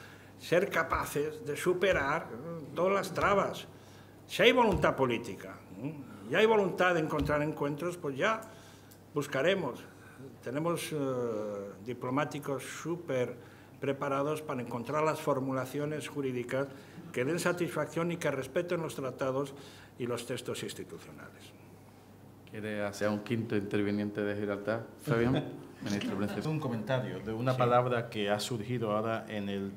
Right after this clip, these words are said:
Speaker 3: el texto que Gibraltar no acepta de Naciones Unidas, pero que es el, el texto más reciente que habla de aspiraciones del pueblo de Gibraltar.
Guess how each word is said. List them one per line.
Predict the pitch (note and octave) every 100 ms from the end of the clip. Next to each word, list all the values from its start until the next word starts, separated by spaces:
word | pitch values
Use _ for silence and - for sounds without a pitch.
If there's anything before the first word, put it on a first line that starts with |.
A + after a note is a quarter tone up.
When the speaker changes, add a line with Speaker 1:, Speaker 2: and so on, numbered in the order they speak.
| -
Speaker 3:
el | G#2+ -
texto | C3+ C3+ - C3 A#2 -
que | G2
Gibraltar | G#2+ G#2+ G#2+ C3+
no | C3 A#2
acepta | - D3 C3+ - F2+
de | G#2 G2+
Naciones | G2 - A#2+ G#2+
Unidas, | A2+ A2+ A2+ - - -
pero | D#3+ A2+ -
que | C#3
es | - C3+
el, | A#2+ A2
el | A#2 -
texto | D3+ - B2
más | B2 A#2+
reciente | G2+ - C#3+ - G#2+ G#2+
que | A2+
habla | A#2 B2+ C3 C3 - -
de | B2+ C3
aspiraciones | A#2+ - C3 A2 - D#3+ G#2 - - - -
del | G#2+ G#2+
pueblo | G2+ A2+ G2+ G2+
de |
Gibraltar. | G2+ G2 F#2+ G2+ F#2